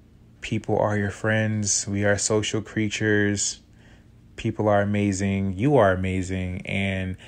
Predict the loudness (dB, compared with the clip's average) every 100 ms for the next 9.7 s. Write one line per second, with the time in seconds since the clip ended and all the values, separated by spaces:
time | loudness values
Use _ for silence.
0 | -20 -18 -4 -2 -2 2 2 4 2 2
1 | 2 0 0 0 2 0 0 -2 -2 -4
2 | -4 -2 -2 0 -2 -2 -2 -2 0 0
3 | 0 -2 0 4 4 4 0 -4 -8 -6
4 | 0 0 0 0 -2 0 0 0 -2 -8
5 | -20 -20 -20 -20 -20 -6 0 0 0 0
6 | 0 0 -2 -6 -12 -20 -18 -16 -8 -6
7 | -6 -4 -4 -4 -2 2 4 4 0 0
8 | -2 2 2 2 -4 0 0 2 0 -2
9 | 4 10 12 12 8 4 2